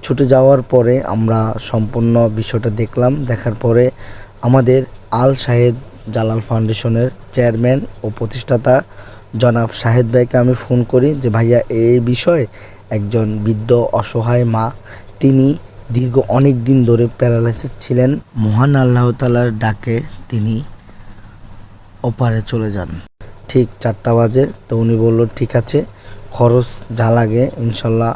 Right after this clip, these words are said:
আমি বহন করব, তোমরা কার্যক্রম শুরু করো।" আলহামদুলিল্লাহ, অসংখ্য অসংখ্য ধন্যবাদ শাহেদ ভাইকে যে এই অসহায় মাটির পাশে দাঁড়ানোর জন্য। তাই আমরা সাথে সাথে চলে যাই কবরস্থানে।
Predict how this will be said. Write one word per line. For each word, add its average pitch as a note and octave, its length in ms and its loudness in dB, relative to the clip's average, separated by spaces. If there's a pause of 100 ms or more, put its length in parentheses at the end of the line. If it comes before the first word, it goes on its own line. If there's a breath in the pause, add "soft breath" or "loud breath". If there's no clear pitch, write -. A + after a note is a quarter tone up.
আমি A2 240 -4
বহন A2 340 -2 (100)
করব, A#2+ 320 2 (360 loud breath)
তোমরা A2 300 -2
কার্যক্রম G#2+ 580 -4
শুরু A2+ 280 0
করো।" F2+ 280 -2 (460 loud breath)
আলহামদুলিল্লাহ, C3 800 4 (380 loud breath)
অসংখ্য C#3+ 380 2
অসংখ্য C3 320 0
ধন্যবাদ A#2 600 2
শাহেদ A2+ 360 -2
ভাইকে A#2+ 420 0 (400 loud breath)
যে A2 380 0 (240)
এই C#3+ 280 4
অসহায় B2+ 540 4
মাটির A2 480 -2
পাশে A2+ 240 -2
দাঁড়ানোর A#2 420 0
জন্য। A#2+ 340 0 (480 loud breath)
তাই B2 120 4
আমরা A#2+ 240 2
সাথে B2 320 -2
সাথে B2+ 280 -2
চলে A#2+ 280 4
যাই A#2 240 0
কবরস্থানে। A#2 720 -2